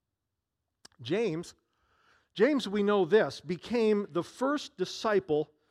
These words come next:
to die for his faith in Christ. He wasn't the first disciple to die, Judas was. He took his own life. He did not die for his faith in Christ.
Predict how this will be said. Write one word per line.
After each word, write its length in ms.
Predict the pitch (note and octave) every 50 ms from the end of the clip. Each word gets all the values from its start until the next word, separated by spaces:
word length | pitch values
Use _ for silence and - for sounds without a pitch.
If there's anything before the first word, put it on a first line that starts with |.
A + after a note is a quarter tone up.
| _ _ _ _ _ _ _ _ _
to 100 | - -
die 440 | F3+ D3 C#3 G3 F#3 D#3+ C#3+ C#3+ C#3+
for 160 | C#3+ - D3+
his 200 | B2 C3 C3+ -
faith 460 | - - - E3+ D3 C3+ B2+ - -
in 100 | B2 B2+
Christ. 440 | B2+ - - C3+ A2 G#2 G#2 - - _ _ _ _ _ _ _ _ _ _ _ _ _ _ _ _ _ _ _
He 60 | A#2+
wasn't 200 | C#3+ E3 F#3 F#3+
the 80 | F3 E3
first 200 | A3 - F3+ -
disciple 440 | - - - A3 G3 F#3 - E3 C#3
to 100 | - D3+
die, 400 | D3 A3 C4+ G#3+ E3+ E3 F3+ F3+ _ _ _ _ _ _ _ _ _ _ _ _
Judas 400 | B2 B2+ A3+ C4+ G3+ D#3 - -
was. 320 | C3+ C3 A2+ G2+ G#2 - - _ _ _ -
He 80 | D#3 E3
took 160 | - F#3+ D#3
his 140 | E3 C#3 C#3+
own 200 | F3+ G3 G3+ F3
life. 160 | C#3+ G#2+ G2+
He 60 | C3
did 100 | C#3 D3
not 220 | D#3 G3 G3 C#3 B2+
die 220 | F3+ F3 E3+ D#3+
for 120 | - -
his 140 | C#3 B2+ -
faith 300 | - - D3 C#3 - -
in 100 | A#2+ A2
Christ. 460 | - - - C#3+ - _ _ - -